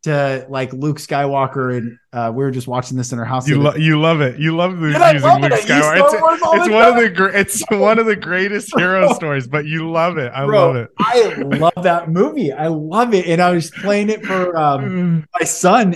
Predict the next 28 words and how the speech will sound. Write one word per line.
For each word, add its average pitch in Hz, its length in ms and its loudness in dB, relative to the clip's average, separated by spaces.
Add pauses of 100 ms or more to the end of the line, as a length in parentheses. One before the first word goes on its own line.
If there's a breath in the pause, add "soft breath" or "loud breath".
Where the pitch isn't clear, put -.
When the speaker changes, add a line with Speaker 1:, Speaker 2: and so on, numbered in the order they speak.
Speaker 1:
and 165 540 -4
we 160 80 -2
were 170 120 2
watching 160 440 0
Return 160 340 -6
of 165 80 -4
the 147 120 -2
Jedi, 147 500 0
and, 135 320 -8
and 135 360 -4
Luke 156 140 -4
Skywalker 151 600 -4
goes 139 180 -2
back 143 300 -6
to 127 80 -4
Yoda, 135 460 -2
and, 123 280 -8
and, 117 420 -10 (800 soft breath)
and 135 440 -6 (120)
Yoda's 143 480 -4
like, 131 340 -4 (460)
he, 147 280 -6
or 143 140 -2
he 143 140 -2
asks 147 280 -4
Yoda, 135 400 -2
"Am 127 100 -4
I, 131 360 -4